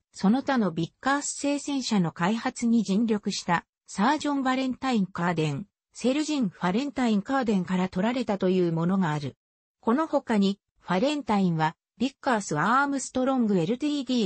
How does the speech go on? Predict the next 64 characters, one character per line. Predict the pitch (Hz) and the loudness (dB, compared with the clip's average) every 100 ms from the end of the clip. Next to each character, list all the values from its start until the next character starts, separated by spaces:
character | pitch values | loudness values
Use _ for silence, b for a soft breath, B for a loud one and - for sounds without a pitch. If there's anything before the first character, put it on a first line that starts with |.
| 151 | 0
ー、 | |
エ | 160 | 0
ル | 220 | 0
ズ | 220 | -2
ウ | |
ィ | 240 | -4
ッ | 233 _ | -4 _
ク | 180 | -4
ア | 160 | 0
ン | 185 180 | 0 2
ド | 175 - _ - | -2 -4 _ -2
ニ | 180 | 0
ュ | 302 | 0
ー | |
カ | - | -2
ッ | 285 | -6
ス | - 240 | -6 -2
ル・ | 214 160 | 0 0
ア | |
ポ | - 254 | -2 0
ン・ | 233 | 0
タ | 196 240 | 0 0
イ | 269 | 2
ン | 214 269 _ 220 | 0 -2 _ -4
の | 214 | -4
頭 | 170 - 285 339 | -4 -4 -2 -2
文 | 294 | 0
字 | 196 | 0
を | 175 | 0
取 | 202 208 | -2 -6
っ | |
た | - 190 | -2 0
も | 175 | 2
の | 214 | 0
だ | 226 | 0
と | 202 196 | 0 2
い | 190 | 2
う | 180 | 0
説 | - 233 - | 0 -4 -2
が | 180 156 | -2 -2
あ | 156 | -4
る。 | 147 - _ _ _ - _ | -6 -12 _ _ _ -20 _
バ | - 175 | -2 0
レ | 247 | 0
ン | 294 | 0
タ | 285 | -2
イ | 277 269 | 0 -2
ン | |
譜 | 247 285 - | -4 -8 -4
表 | 269 254 | -4 -4
戦 | - 262 | -4 -4
車 | 226 180 | -2 -2
は | 156 | 0
千 | - 277 294 | -2 -4 -4
九 | - 285 | -4 -4
百 | 262 214 - | -2 -4 -2
四 | 170 240 254 | -2 0 0
十 | 175 170 | 0 0
四 | 156 160 | 0 0
年 | 175 170 | 0 -2
四 | - 190 | -2 -2
月 | 233 240 | -2 0
ま | 233 | 2
で | 165 160 | 2 -2